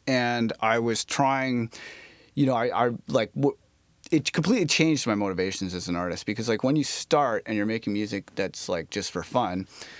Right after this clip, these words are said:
it's just for you. It, it kinda doesn't matter what other people think. Like, did you have fun making it or not? That's, that's the goal, right?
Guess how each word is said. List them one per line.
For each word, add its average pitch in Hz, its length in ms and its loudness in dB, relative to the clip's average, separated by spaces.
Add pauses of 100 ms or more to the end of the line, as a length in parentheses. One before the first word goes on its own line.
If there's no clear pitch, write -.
(240)
it's 156 120 0
just 240 160 0
for 156 140 2
you. 214 300 2 (420)
It, 147 240 -2
it 170 160 -6
kinda 202 240 2
doesn't 139 220 4
matter 131 240 2
what 90 100 -4
other 85 140 -6
people - 240 -10
think. - 280 -10
Like, 71 200 -8
did 110 120 -2
you 101 60 -2
have 92 100 -4
fun 104 220 -2
making 104 300 -2
it 120 60 -2
or 117 80 -2
not? 131 260 0 (580)
That's, - 360 -4
that's - 180 -8
the 92 80 -6
goal, 147 340 2 (200)
right? 113 280 2